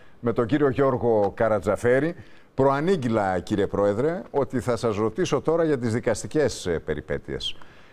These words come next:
Ε, θέλω να ρωτήσω καταρχήν αν έπαιξαν και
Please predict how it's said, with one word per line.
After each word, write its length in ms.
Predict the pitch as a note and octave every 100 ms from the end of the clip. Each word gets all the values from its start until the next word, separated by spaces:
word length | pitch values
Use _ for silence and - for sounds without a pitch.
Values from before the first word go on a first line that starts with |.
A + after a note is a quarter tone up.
| -
Ε, 680 | G#2 G2+ G2 F#2+ F#2 F2+ E2+
θέλω 280 | - E3 D3+
να 100 | C3+
ρωτήσω 460 | A#2 C#3 C#3 C3
καταρχήν 840 | - B2 G#2 F#2+ - G#2+ A2+ D#3 -
αν 300 | C3 D#3+ D3+
έπαιξαν 720 | C#3 C#3 C#3 - F3 F3+ F3 -
και 160 | D3